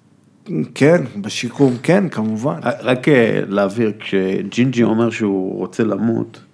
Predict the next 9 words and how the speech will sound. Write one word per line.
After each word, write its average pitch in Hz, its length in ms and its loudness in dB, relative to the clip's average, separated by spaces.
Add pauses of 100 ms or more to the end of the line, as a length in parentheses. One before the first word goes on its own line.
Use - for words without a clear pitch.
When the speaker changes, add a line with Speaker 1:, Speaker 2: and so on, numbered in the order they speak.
(920)
Speaker 2:
אה, - 60 -6 (880)
כדי 107 280 2
להכיר 117 420 4
את 131 60 6
ג'ינג'י, 117 400 6
הכוח 113 540 2
חיים 120 260 2
שיש 120 360 2
לו, 113 220 -2